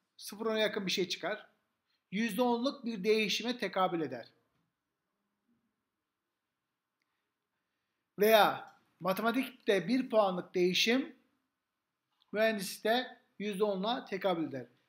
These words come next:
Matematikte değişimi yüzde onla ancak mühendislik açıklıyor.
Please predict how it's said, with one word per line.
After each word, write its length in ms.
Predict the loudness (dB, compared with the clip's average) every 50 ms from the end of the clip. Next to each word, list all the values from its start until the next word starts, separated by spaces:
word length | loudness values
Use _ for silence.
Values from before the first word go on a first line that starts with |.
| _ _ _ _ _ _
Matematikte 460 | -2 0 2 2 2 0 0 -4 -4
değişimi 400 | -2 -2 0 0 0 0 0 -2
yüzde 280 | -2 -2 -4 -2 -2 -2
onla 300 | -2 0 0 0 0 0
ancak 540 | 2 2 2 0 0 -2 -8 -18 -20 -20 _ _ _ _ _ _
mühendislik 420 | -10 -8 -8 -8 -8 -10 -10 -8 -8
açıklıyor. 600 | -8 -8 -10 -10 -8 -4 -2 0 0 0 -2